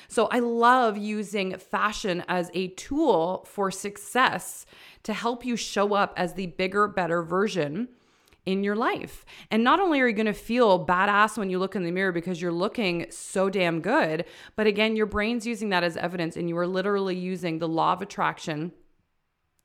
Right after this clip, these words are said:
in your life to bring that next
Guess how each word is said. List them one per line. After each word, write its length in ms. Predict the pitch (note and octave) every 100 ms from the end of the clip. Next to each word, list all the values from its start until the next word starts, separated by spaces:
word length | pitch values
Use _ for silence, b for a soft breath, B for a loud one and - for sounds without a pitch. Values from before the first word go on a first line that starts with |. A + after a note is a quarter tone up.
| - _ G3
in 120 | G3
your 120 | G#3+
life 440 | G3+ E3+ G3 - _ b b
to 100 | -
bring 460 | F3+ G3 F#3 F#3 F#3
that 260 | E3+ D#3+ D3
next 340 | F3 F#3 -